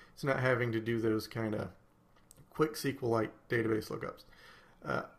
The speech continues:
volume I work with, it's probably would not make a difference, but,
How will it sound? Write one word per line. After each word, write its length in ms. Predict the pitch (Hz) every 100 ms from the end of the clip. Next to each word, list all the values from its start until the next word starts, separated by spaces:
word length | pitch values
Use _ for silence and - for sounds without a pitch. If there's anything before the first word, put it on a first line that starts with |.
| - - - -
volume 460 | 151 214 233 208 185
I 140 | 190
work 260 | 165 160 156
with, 280 | 139 123 -
it's 440 | 147 127 - - -
probably 540 | - - 156 147 127
would 180 | 120 117
not 200 | 110 110
make 160 | 110 107
a 40 |
difference, 380 | 110 110 110 104
but, 280 | - 117